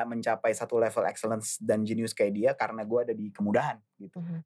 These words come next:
Speaker 1: Tanda kutip ya, dalam, dalam satu sudut pandang gitu. Nah jadi itu jadi beban kadang-kadang. Karena orang udah pasti ekspektasinya, "Wah, anaknya Benny Likumahua nih, bapaknya main jazz, berarti anaknya harus bisa main jazz banget." Itu as simple as milih jenis musik aja tuh gue kayak dulu bertentangan banget. "Pokoknya gue jangan main jazz deh,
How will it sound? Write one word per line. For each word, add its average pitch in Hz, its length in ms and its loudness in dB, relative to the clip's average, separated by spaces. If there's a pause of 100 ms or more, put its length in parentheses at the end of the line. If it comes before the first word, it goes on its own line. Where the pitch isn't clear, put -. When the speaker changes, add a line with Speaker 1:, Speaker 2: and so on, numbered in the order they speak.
Speaker 1:
Tanda - 180 -12
kutip - 240 -8
ya, 90 240 0
dalam, 90 360 -4
dalam 92 260 -4
satu 90 200 -8
sudut 92 220 -6
pandang 92 380 2
gitu. - 160 -14
Nah - 100 0
jadi 131 160 4
itu 185 140 0
jadi 196 120 4
beban 160 320 4
kadang-kadang. 113 400 -14 (100)
Karena 156 160 0
orang 202 180 2
udah 160 140 -2
pasti 151 240 0
ekspektasinya, 147 640 -2
"Wah, 139 160 -2
anaknya 110 200 -8
Benny 95 200 0
Likumahua 104 380 0
nih, 120 180 -4
bapaknya 92 320 -2
main 92 100 6
jazz, 92 220 4
berarti - 240 -2
anaknya 170 240 2
harus 175 80 0
bisa - 120 -6
main 165 200 2
jazz - 180 0
banget." 120 300 0 (400)
Itu 139 160 2
as 208 80 6
simple 160 240 0
as 147 160 0
milih 139 400 4
jenis 131 200 2
musik 131 220 -2
aja 135 140 4
tuh 180 140 -4
gue 156 120 -2
kayak 123 220 2
dulu 151 240 0
bertentangan 104 400 0
banget. 123 300 2 (180)
"Pokoknya 143 180 4
gue 185 140 4
jangan 151 160 0
main 135 160 -4
jazz 170 160 -4
deh, 190 160 -2